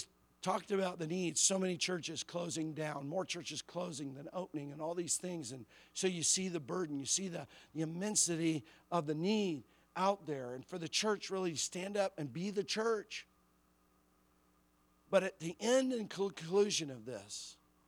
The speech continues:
there was not, and this was a two-day meeting, there was not one moment where the leaders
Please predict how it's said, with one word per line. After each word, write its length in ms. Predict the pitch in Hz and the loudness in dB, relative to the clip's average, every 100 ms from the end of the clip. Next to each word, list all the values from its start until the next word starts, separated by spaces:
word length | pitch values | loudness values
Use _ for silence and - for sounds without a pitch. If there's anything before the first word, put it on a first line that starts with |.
| _ _ _ _ _ _ _ _ _ _ _ | _ _ _ _ _ _ _ _ _ _ _
there 180 | 175 202 | 4 4
was 240 | 180 135 | 4 0
not, 380 | 165 202 165 139 | 2 4 4 0
and 100 | 160 | -4
this 180 | 147 151 | -2 0
was 160 | 185 151 | 0 0
a 100 | 147 | -2
two-day 560 | - 240 254 247 226 | 0 0 2 2 2
meeting, 360 | 214 185 147 95 - | 0 -4 -6 -12 -12
there 140 | 139 170 | -6 -4
was 260 | 156 135 | -2 -2
not 440 | 156 175 196 160 - _ - _ _ _ _ _ | 2 2 4 0 -6 _ -20 _ _ _ _ _
one 380 | 131 147 190 226 | -4 2 2 2
moment 480 | 214 180 139 120 98 _ _ _ _ _ _ _ _ _ _ _ _ _ _ _ _ _ _ _ _ | -2 -4 -4 -8 -16 _ _ _ _ _ _ _ _ _ _ _ _ _ _ _ _ _ _ _ _
where 420 | 170 175 165 127 _ _ _ _ 147 | -2 -2 -4 -6 _ _ _ _ -4
the 80 | |
leaders 680 | 156 170 208 214 226 208 - | 2 4 4 0 0 0 -2